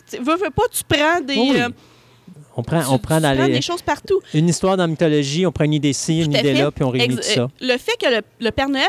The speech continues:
Speaker 1: rentre par les cheminées, en passant, là, c'est tiré par les cheveux, mais j'ai vu ça à plus qu'un endroit comme, comme lien. Euh, le Père Noël est issu, euh, aussi de Sibérie. Tu, dès que c'est
Speaker 2: Mhm.
Speaker 1: froid, le Père Noël
Speaker 2: Oui.
Speaker 1: vient de là.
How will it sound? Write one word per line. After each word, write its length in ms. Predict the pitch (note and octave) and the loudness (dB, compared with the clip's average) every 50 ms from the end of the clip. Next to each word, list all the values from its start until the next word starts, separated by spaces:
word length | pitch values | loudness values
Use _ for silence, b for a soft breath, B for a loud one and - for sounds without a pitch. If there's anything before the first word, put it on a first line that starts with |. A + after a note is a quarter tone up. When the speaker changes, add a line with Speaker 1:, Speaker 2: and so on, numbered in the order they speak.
| G4+ C#4 | 0 -2
Speaker 1:
rentre 180 | C4 D#4 E4+ | -2 -2 -2
par 140 | - C4 A#3+ | -2 -2 -2
les 80 | A3+ A3 | -2 -2
cheminées, 500 | - - A3+ G#3+ G#3+ G#3+ A3+ C4+ D#4+ C#4+ | -2 0 -2 -2 -2 -2 -2 -2 -2 -2
en 60 | A3+ | -2
passant, 400 | G#3+ G#3+ G3+ G3+ - - B3+ D4 - B B B B B B B B B B | -2 0 -2 0 0 0 -2 -2 -2 B B B B B B B B B B
là, 180 | C4 C4 C4 B3 A3+ G#3+ - - - - - - | 0 0 2 2 0 -2 -6 -12 -20 -20 -20 -20
c'est 200 | - - - A#3+ | -16 -14 -14 -14
tiré 200 | - - G4 G#4+ D5+ - D5+ | -10 -8 -6 -4 -2 0 0
par 80 | A4+ D#4+ | 0 0
les 140 | B3 A#3+ A#3 | 0 0 -2
cheveux, 220 | - - - F#4 A4+ C5 F4 | -2 -4 -2 0 0 0 0
mais 120 | C#4+ A#3+ A#3 | 0 0 0
j'ai 140 | A#3+ A#3+ B3 | 0 0 -2
vu 100 | G#3+ - | -4 -4
ça 120 | - - - G#3 | -4 -2 -2 -2
à 40 | |
plus 260 | - - F4 A#4 - - | 0 -2 -2 -2 -2 -2
qu'un 180 | D#4+ D4 C#4 C4+ | -2 0 0 0
endroit 380 | A#3 G#3+ G3+ G#3+ A#3 C#4+ D#4+ | 0 0 0 0 0 -2 0
comme, 280 | - C4+ A3 A3 A3 A3 G3+ G3+ | 0 0 0 0 0 0 -2 0
comme 200 | - A#3+ A#3 A#3 | 0 0 0 0
lien. 260 | A3+ A3 G#3+ A3+ A#3+ D4+ - B B B B B B B D#4 C4 B B | 0 -2 -2 -2 -2 -4 -6 B B B B B B B -20 -18 B B
Euh, 180 | G#3 G#3+ A3 - - - | 0 0 0 0 -2 -2
le 160 | - A3+ A3+ | -2 -2 -2
Père 240 | G#3+ - B3+ C4+ D4+ | 0 0 0 2 2
Noël 320 | C#4+ B3 A3+ A#3+ D4 F#4 G#4+ G4+ - | 2 2 2 2 2 2 0 0 -2
est 220 | - B3 A#3+ - - | -2 -4 -4 -4 -4
issu, 480 | - - - - - C#4+ D#4+ F4 F#4 F4+ - | -6 -6 -4 -4 -2 0 0 2 2 0 0
euh, 300 | A#3+ A#3 A3 G#3+ G#3+ G#3+ - | 0 0 2 2 2 0 0
aussi 580 | A#3 A3 - - - - D4+ D#4+ E4+ F4 F4 - - _ - - _ _ _ _ - - | -4 -6 -6 -6 -6 -2 0 0 2 2 0 -2 -6 _ -20 -20 _ _ _ _ -20 -8
de 160 | G#3+ G#3+ G#3+ | -2 0 0
Sibérie. 440 | G#3+ - - - G#3 G#3+ G3 G#3 G#3+ - | 0 0 -2 -4 0 0 0 0 -2 -6
Tu, 100 | C4+ A#3+ - - - | -10 -12 -12 -12 -6
dès 160 | A3 G#3+ F#4 | -2 0 0
que 80 | - - | 0 2
c'est 120 | - F3 | 2 2
Speaker 2:
Mhm. 60 | F#3+ C4+ | 0 0
Speaker 1:
froid, 220 | - A#3+ B3 C#4 C#4 | 0 0 0 0 0
le 80 | B3 | -2
Père 160 | - C#4 B3+ A3 | -2 -2 -4 -2
Noël 240 | G#3+ G#3+ - D3 | -2 -2 0 0
Speaker 2:
Oui. 80 | D3+ - | 0 0
Speaker 1:
vient 100 | G3 G3 | -2 -4
de 60 | G3 | -6
là. 100 | - - | -8 -10